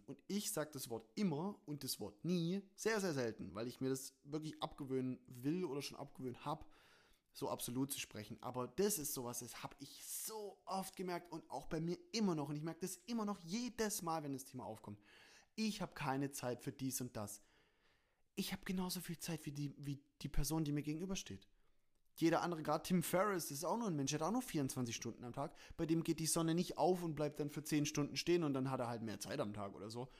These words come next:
Ja, aber bei mir ist es halt so und so und bla bla bla. Und da werden so viele Themen kommen und ja, ähm, ist schon cool, dass er das jetzt gerade erzählt, aber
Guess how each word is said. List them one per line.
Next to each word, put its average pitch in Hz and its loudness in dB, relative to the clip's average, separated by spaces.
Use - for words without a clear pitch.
Ja, 131 4
aber 131 2
bei 120 -2
mir 139 0
ist 139 -4
es 123 -6
halt 107 -4
so 104 -2
und 104 -2
so - -10
und 151 0
bla 113 0
bla 104 -8
bla. - -14
Und 135 -12
da 127 -2
werden 151 -2
so 208 -2
viele 196 -2
Themen 170 0
kommen 139 0
und 139 -2
ja, 127 4
ähm, 127 0
ist 139 -2
schon 160 4
cool, 175 8
dass 147 4
er 143 2
das 131 0
jetzt - -4
gerade 123 2
erzählt, 135 2
aber 123 -6